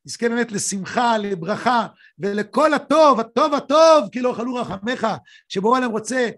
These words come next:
להרעיף עלינו ומעריף עלינו כל הזמן, ילך ויגדל, ונזכה באמת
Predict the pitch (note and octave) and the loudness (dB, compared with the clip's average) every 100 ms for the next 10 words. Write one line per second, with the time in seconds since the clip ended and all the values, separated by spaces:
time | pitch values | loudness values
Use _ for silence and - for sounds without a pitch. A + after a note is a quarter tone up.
0 | _ G3 A#3 A3+ B3+ D4 A#3+ C4 C4 A3 | _ -2 0 0 -2 -4 -4 -2 -2 0
1 | A#3 A3 A3 E4+ D#4 C#4 B3+ A#3 A3 D#3+ | 2 2 2 0 0 -4 -4 -6 -8 -10
2 | G3+ G#3+ F3 - _ - F3 A#3 F3+ G3 | -10 -8 -10 -14 _ -10 -4 -4 -4 -8
3 | F3 F#3+ A#3+ A3+ G#3 _ _ - D#3+ C3+ | -2 2 4 2 -4 _ _ -12 -8 -8
4 | - C4 A#3 A3+ B3 C#4 B3+ | -2 0 2 2 2 0 -4